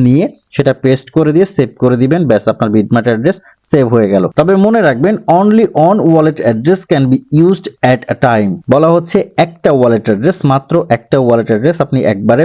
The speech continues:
ব্যবহার করতে পারবেন। এখন একটা দিলেন, একটু পরে চেঞ্জ করে আরেকটা দিলেন, সেটা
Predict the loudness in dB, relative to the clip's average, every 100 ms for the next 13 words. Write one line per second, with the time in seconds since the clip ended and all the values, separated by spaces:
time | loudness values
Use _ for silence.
0 | 0 0 0 -2 -2 -4 -2 -2 0 -2
1 | -2 -4 -2 -2 -2 -2 0 2 2 0
2 | -2 0 -2 0 -2 -2 -2 -2 -2 -2
3 | -2 -2 -4 -2 -2 -2 -6 -20 -6 -4